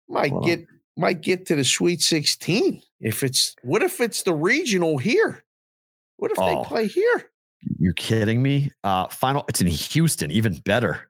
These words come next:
Speaker 2: Oh my
Speaker 1: Oh,
Speaker 2: gosh.
Speaker 1: you've been there before. You
Speaker 2: Yeah.
Speaker 1: might know some people.
Speaker 2: Uh,
Speaker 1: You might
Speaker 2: we
Speaker 1: be
Speaker 2: got the,
Speaker 1: able to
Speaker 2: we, we
Speaker 1: do
Speaker 2: got the
Speaker 1: that.
Speaker 2: hookup there.
Speaker 1: Oh.
Speaker 2: And then Phoenix is twenty twenty-four.
Speaker 1: Final Four?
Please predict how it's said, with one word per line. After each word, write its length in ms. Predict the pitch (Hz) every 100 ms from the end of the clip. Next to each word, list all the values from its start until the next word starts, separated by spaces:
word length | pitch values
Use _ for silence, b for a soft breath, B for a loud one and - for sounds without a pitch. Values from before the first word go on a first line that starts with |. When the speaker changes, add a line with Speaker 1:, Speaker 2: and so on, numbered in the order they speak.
| -
Speaker 2:
Oh 120 | 113
my 180 | 90 65
Speaker 1:
Oh, 160 | - 196
Speaker 2:
gosh. 260 | 104 101
Speaker 1:
you've 60 | 185
been 60 | 156
there 140 | 147
before. 520 | 135 123 - 156 254 - _
You 120 | 113 147
Speaker 2:
Yeah. 60 | 214
Speaker 1:
might 80 | -
know 120 | 139
some 180 | 135 127
people. 420 | 117 165 - - - _ 185
Speaker 2:
Uh, 160 | 151 110
Speaker 1:
You 40 |
might 140 | - 90
Speaker 2:
we 80 | 95
Speaker 1:
be 40 |
Speaker 2:
got 100 | 95
the, 60 | 104
Speaker 1:
able 60 |
to 60 | 90
Speaker 2:
we, 60 | 104
we 60 | 90
Speaker 1:
do 40 |
Speaker 2:
got 80 | 110
the 100 | 110
Speaker 1:
that. 80 | -
Speaker 2:
hookup 340 | 127 - 82 -
there. 420 | 107 127 92 87 B B
Speaker 1:
Oh. 500 | - 523 508 508 - _ _ _
Speaker 2:
And 80 | 120
then 100 | 120
Phoenix 440 | 104 165 214 165 123
is 120 | 107
twenty 240 | - 135
twenty-four. 720 | 123 127 110 - 147 - - - _ _ _ _ _
Speaker 1:
Final 240 | 139 143 131
Four? 420 | 151 180 240